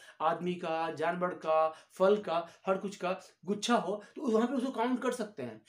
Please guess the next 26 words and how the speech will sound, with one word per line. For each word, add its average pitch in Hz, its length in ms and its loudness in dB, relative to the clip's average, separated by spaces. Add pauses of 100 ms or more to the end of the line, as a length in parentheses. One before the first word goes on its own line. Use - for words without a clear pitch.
(180)
लेकिन 190 220 4
जब 240 180 4
कभी 254 400 2
वो 196 260 0
चीज, - 320 -6
अ, 190 160 6
एक 190 360 2
collective 185 320 4
form 175 220 -2
में 170 100 -4
हो, 175 60 -2
जैसे 170 340 -6
आटा 165 280 0
हो, 156 280 -2 (220)
चावल 170 320 4
हो, 156 240 -6 (200)
गेहूं 185 420 4
हो, 185 200 -6 (480)
उसको 302 280 2
आप - 160 6
count 208 240 0
नहीं 170 200 -2
कर 151 100 -6
सकते। - 420 -16 (280)
तो - 80 -4
फिर - 500 4